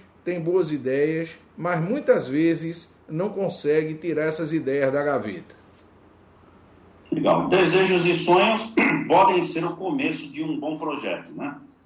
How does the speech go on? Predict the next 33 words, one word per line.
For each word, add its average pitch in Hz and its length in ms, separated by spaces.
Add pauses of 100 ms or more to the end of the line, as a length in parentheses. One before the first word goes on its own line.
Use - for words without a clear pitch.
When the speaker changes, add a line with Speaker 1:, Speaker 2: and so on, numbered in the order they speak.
(260)
Speaker 2:
A 127 80
diferença 190 600
é - 60
que 247 100
o 220 80
projeto, 185 480
ele 226 80
ajuda 208 280
você 214 300
a 214 40
organizar 202 680
as - 160
coisas. - 540 (680)
E 104 120
aí 135 300
podemos 151 1000 (320)
pensar 147 600
em 117 540
diversas 151 640
pessoas - 720
que 104 240
ocorrem 120 580
muitas 110 360
vezes 107 220
pra 104 220
gente 113 280
que, 175 420 (440)
sem 196 320
necessariamente 151 800
ter 160 380
conhecimento, 120 960
sem 123 200
necessariamente 117 1000